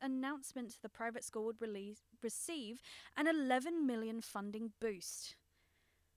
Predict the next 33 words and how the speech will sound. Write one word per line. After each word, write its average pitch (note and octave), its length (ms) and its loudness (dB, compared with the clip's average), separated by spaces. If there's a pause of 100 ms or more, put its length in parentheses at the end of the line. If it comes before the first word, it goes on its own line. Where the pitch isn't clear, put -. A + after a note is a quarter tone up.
(340)
Two F4+ 200 0
men E4+ 160 2
have D#4+ 180 2
sued F4+ 540 2
Kevin G#3+ 280 0
Spacey, F#3 600 -6 (300)
alleging A#3 400 6
the C#4 120 0
actor C4 300 -2
committed B3+ 420 0
sexual D4 460 -2 (100)
battery C#4 400 2
on G3+ 140 0
them G3+ 160 0
during G3+ 300 -2
the G3 80 -2
nineteen G#3 380 -2
eighties C4+ 420 -2
when A3+ 140 -2
they G3+ 120 -2
were G3 100 -4
fourteen C4+ 720 -2
years G#3+ 360 -2
old. G3 400 -2 (720)
The C#4 60 2
second, D4 500 2 (100)
unnamed D4 500 2
pla-, A#3+ 260 -4 (140)
plaintiff, A3+ 560 -2 (220)
says E4 240 -2
he D#4 140 2
met D#4 300 6
Spacey D#4+ 760 -4